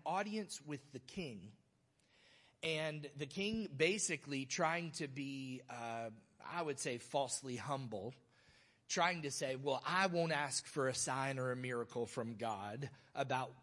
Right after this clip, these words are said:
the details of what's going on in their life in that time."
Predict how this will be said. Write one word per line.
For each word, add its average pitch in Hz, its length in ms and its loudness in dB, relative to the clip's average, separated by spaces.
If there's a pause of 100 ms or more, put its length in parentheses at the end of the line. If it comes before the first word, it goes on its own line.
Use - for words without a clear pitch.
the 143 120 0
details 135 500 2
of 117 100 -4
what's 123 160 -2
going 123 240 -2
on 117 240 -4 (100)
in 123 160 -8
their 113 160 -4
life 113 520 -6
in 117 160 -8
that 110 240 -8
time." 104 420 -6